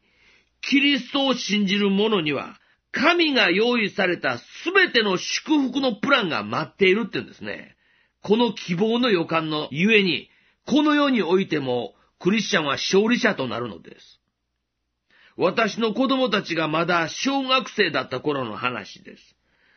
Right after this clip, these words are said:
夏休みも終わりに差し掛かった時、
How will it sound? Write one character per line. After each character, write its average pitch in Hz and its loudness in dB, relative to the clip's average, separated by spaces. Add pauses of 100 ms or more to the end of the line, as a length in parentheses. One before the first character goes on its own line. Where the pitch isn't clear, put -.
(140)
夏 196 0
休 269 0
み 214 0
も 160 -2
終 214 2
わ 247 4
り 240 -2
に 226 -2
差 190 0
し - -10
掛 233 0
か 185 0
っ - -18
た 131 -2
時、 - -12